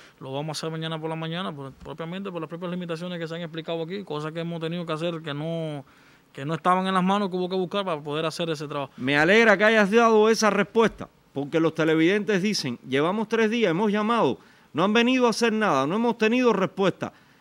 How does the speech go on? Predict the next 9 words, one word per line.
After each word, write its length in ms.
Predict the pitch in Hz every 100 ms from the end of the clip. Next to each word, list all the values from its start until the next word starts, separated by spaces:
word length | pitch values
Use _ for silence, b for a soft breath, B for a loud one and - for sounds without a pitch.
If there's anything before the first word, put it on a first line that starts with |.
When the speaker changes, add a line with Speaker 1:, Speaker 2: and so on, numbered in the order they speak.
| b _
Speaker 2:
Primero, 520 | 110 120 156 214 156 -
hay 220 | 104 120
que 360 | 143 208 214 - _
terminar 480 | 139 131 131 151 208
las 180 | 226
acciones 440 | 190 156 180 208 214
que 80 | 190
están 260 | 202 214
haciendo. 480 | 202 202 196 131